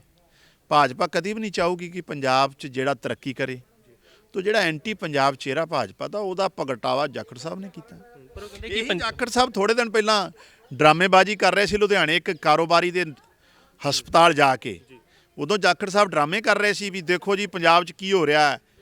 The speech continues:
Speaker 1: ਤੇ ਹੁਣ ਜਦੋਂ ਸਰਕਾਰ ਨੇ ਐਕਸ਼ਨ ਲਿਆ ਤੇ ਹੁਣ ਜਾਖੜ ਸਾਹਿਬ ਗੈਂਗਸਟਰਾਂ ਦੇ ਵਾਲੇ ਪਾਸੇ ਖੜ ਗਏ।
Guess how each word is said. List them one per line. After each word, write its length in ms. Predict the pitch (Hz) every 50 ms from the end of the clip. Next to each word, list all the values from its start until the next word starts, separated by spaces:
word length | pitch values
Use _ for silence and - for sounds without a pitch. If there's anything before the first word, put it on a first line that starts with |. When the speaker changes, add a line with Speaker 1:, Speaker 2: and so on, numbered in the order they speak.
| _ _ _ _ _ _ _ _ _ _
Speaker 1:
ਤੇ 180 | - 180 185 180
ਹੁਣ 300 | 127 117 143 170 214 233
ਜਦੋਂ 420 | 196 220 190 220 226 233 226 233
ਸਰਕਾਰ 600 | 214 - - 160 156 - - 165 160 170 190 208
ਨੇ 80 | 208 220
ਐਕਸ਼ਨ 320 | 190 170 - - - 262
ਲਿਆ 300 | 262 247 233 190 147 110 - _ _ _ _ _ _ _ _ _ _ _ _ 135 _ _ _ _ _ _ _ _ _ _
ਤੇ 80 | - 208
ਹੁਣ 200 | 160 180 180 175
ਜਾਖੜ 320 | 156 175 170 - - 202
ਸਾਹਿਬ 500 | 180 170 196 196 185 151 123 110 110 113
ਗੈਂਗਸਟਰਾਂ 460 | 127 127 127 131 - - - 160 151 147
ਦੇ 80 | 165
ਵਾਲੇ 220 | 160 160 156 160 160
ਪਾਸੇ 300 | - 170 147 - 185 165
ਖੜ 180 | - 156 170
ਗਏ। 140 | 170 175